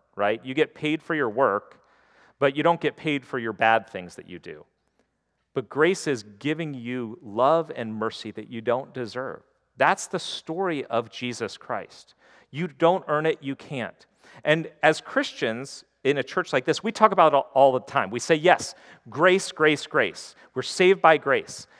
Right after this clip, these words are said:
but we don't apply it in our lives. We don't live as if we're dependent on it.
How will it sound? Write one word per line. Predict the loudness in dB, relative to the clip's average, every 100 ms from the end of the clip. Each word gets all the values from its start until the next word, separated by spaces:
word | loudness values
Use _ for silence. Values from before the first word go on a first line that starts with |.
| -20 _
but | -10
we | -8
don't | -4 -4 -6
apply | -12 -6 -2 -2
it |
in | -4
our | -6
lives. | -2 -2 -2 -8 -20 -20 -20 _ _ _ _ _ _ _ _ _ _ _ _
We | -6
don't | -2 -2 -4 0
live | 0 0
as | -2
if | -6 -4
we're | -8
dependent | -8 -12 -12 -10 -12
on | -12 -14
it. | -18